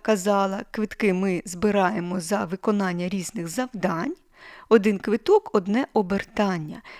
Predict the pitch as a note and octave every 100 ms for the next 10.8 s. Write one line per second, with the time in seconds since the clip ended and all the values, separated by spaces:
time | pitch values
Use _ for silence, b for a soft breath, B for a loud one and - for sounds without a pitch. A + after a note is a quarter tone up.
0 | B A#3+ C#4 A3+ B3 G#3+ A3 A3+ G#3+ B3+
1 | E4 F4+ F4+ F4+ F4 _ _ - - _
2 | _ _ _ - G#3+ - G3 G#3+ G3 G#3
3 | A3 D4+ - D4 - B3+ A#3+ A3+ - A#3
4 | G#3 G#3+ G#3+ G3+ - F3+ F#3+ F#3+ - F#3+
5 | - F#3 F#3 B3+ F3+ G#3+ G3 F3+ A3+ D4+
6 | F4+ _ _ _ _ _ _ _ _ _
7 | _ _ _ - - - _ _ _ _
8 | _ _ _ _ _ _ _ _ _ _
9 | _ _ b b b b - C4+ - G#3
10 | - _ _ _ - A#3 A#3+